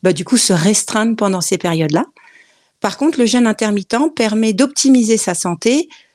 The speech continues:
tout en ayant une hygiène de vie, euh, classique. Moi, je m'en sers notamment beaucoup quand je suis épu-, quand je suis épuisée et que je dois assurer justement une conférence. Hop, un petit coup de jeûne intermittent et le lendemain, une patate d'enfer avec un cerveau qui tourne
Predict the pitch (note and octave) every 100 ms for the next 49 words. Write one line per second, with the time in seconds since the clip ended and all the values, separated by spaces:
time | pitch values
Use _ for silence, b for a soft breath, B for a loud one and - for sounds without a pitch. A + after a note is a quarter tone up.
0 | b b - D4+ E4 E4 - B3 B3 A3+
1 | G#3+ F#3+ G#3 A#3+ C4 A#3 G3+ F#3+ F#3+ G#3+
2 | G#3 F#3+ F3+ G3+ G#3+ G3+ E3+ D#3+ D#3+ E3
3 | - - - - F3 D#3 - G3+ - -
4 | B B B B B A3 B3+ A#3 G#3 G#3
5 | F#3+ F#3 F3+ F#3 F#3+ G3+ C#4 A3 G#3+ -
6 | A#3+ - - - F#3+ - G3+ - F#3+ F#3
7 | A#3+ C4+ - G3 E3+ F3+ F3+ F3+ F#3+ F#3
8 | E3+ F3+ F#3 F3+ E3+ F#3+ F3+ E3+ D3 E3+
9 | - _ _ A3+ G#3 - F#3 E3 - A3+
10 | B3 G3 G#3+ F#3+ F#3+ F3+ E3 - F3+ -
11 | - G3+ G3+ F3+ F3 E3+ G3 B B B
12 | _ _ - B3 A#3+ G#3+ G#3 F3+ E3+ F3+
13 | - F3+ G3 F3+ F3+ F3+ D#3+ F3 D#3+ F#3+
14 | - - F3